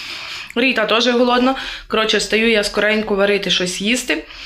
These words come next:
Зараз на швидкоруч щось зроблю, перекусити, а потім ще треба щось зварити, бо ще й зараз Вова прийде <laughs> додому.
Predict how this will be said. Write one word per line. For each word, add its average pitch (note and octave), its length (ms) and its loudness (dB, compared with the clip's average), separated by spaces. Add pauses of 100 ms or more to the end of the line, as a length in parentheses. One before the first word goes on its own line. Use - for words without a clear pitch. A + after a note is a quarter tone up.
(240)
Зараз G#3 260 2
на G3+ 100 2
швидкоруч G3+ 560 2
щось C#4 220 2
зроблю, C#4+ 400 2
перекусити, C4+ 680 2
а A#3 100 2
потім A3 300 -2
ще G#3 120 0
треба G#3 280 0
щось G3+ 220 0
зварити, G#3 400 0
бо F#3 140 0
ще F#3 200 2
й F3+ 40 0
зараз E3+ 340 0
Вова C4+ 200 4
прийде C#4 400 0 (300)
<laughs> F4 400 0
додому. D#4+ 520 2